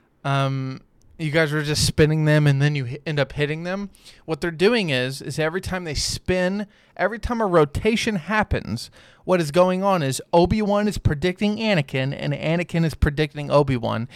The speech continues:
And what they end up doing is going in three hundred and sixty degree, like, degree rotations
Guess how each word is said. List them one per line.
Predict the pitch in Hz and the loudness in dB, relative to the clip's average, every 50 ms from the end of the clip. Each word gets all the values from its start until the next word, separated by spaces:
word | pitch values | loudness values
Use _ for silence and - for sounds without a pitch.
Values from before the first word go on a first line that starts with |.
| - - - - | -16 -20 -14 -6
And | - 156 160 | -2 2 2
what | 160 156 - | 2 4 2
they | 175 170 160 | 2 0 2
end | 175 185 185 | 0 0 2
up | 196 175 160 147 | 2 0 4 4
doing | 196 226 233 - 180 143 | 6 6 6 4 2 2
is | 117 110 117 120 - - - - - - - - 160 147 | 2 0 0 -2 -4 -8 -14 -20 -20 -20 -16 -8 0 4
going | 165 160 170 170 170 165 | 4 4 6 4 2 0
in | 156 143 139 | -2 -2 -2
three | - - - - 165 185 202 | -2 -4 -2 -2 0 0 2
hundred | 185 190 214 202 208 208 180 | 2 2 2 2 0 0 -2
and | 160 147 | -2 -6
sixty | - - - 220 190 - - 240 233 208 | -6 -6 -8 -8 -8 -8 -8 -8 -6 -4
degree, | 214 226 190 185 185 180 - - _ - | -4 -4 -2 -2 -4 -4 -8 -12 _ -2
like, | 165 156 156 151 143 | -2 0 0 0 0
degree | 156 147 139 165 185 202 196 | -2 0 2 2 0 2 0
rotations | 175 185 175 170 - - 202 196 190 - - 143 139 139 135 - | 0 0 0 0 0 -2 -2 -2 -2 -4 -6 -6 -6 -6 -8 -10